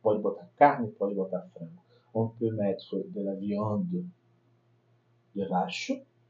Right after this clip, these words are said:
de la viande de poulet, on peut mettre de noix, on peut mettre de fromage.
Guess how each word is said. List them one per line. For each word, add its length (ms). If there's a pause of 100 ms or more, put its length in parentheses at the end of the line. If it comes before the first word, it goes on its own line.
(320)
de 60
la 160
viande 640 (120)
de 100
poulet, 580 (800)
on 180
peut 120
mettre 420
de 140
noix, 520 (560)
on 160
peut 220
mettre 640 (540)
de 160
fromage. 800